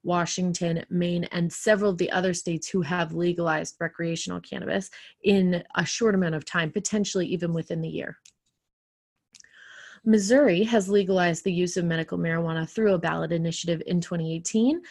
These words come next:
The initiative to legalize recreational marijuana and expunge nonviolent cannabis-related crimes in the state may also appear on the twenty twenty ballot. And if you live in Missouri,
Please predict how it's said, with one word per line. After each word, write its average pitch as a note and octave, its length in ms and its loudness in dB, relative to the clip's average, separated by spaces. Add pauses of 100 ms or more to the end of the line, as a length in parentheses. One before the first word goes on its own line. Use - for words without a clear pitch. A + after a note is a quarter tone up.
(200)
The G3+ 100 6
initiative B3+ 420 4
to A#3+ 140 2
legalize F#3+ 500 2
recreational G3+ 720 0
marijuana E3+ 540 0
and C4 380 2
expunge A#3 680 2
nonviolent F#3 720 0
cannabis-related G3 840 0
crimes F3+ 460 -2
in G#3 140 0
the A3 80 2
state F3 480 -4 (240)
may G3 240 4
also F#3+ 380 0
appear F3 420 -2
on E3+ 120 0
the E3 100 0
twenty E3+ 280 -2
twenty E3+ 240 -4
ballot. D3+ 440 -6
And F#3+ 120 2
if F#3 140 -2
you G3 80 2
live F#3 200 0
in G#3+ 100 2
Missouri, F#3 480 2